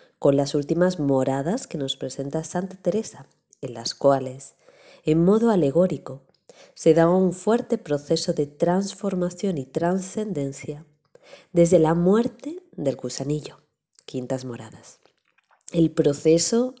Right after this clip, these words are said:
de la crisálida, sextas moradas,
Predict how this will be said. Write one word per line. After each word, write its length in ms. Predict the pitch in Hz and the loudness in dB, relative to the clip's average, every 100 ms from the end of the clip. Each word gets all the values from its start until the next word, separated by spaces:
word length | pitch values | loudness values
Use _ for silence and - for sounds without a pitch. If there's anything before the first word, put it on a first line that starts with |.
| - | -16
de 240 | 139 135 | -4 -2
la 180 | 127 120 | -2 -6
crisálida, 920 | - 127 120 - - 135 120 113 - _ _ _ _ _ | -10 -10 -10 -8 -6 -8 -8 -16 -20 _ _ _ _ _
sextas 640 | - - 123 - 127 117 | -8 -4 -4 -6 -10 -6
moradas, 640 | 131 139 180 139 165 - | -6 -4 -6 -8 -14 -18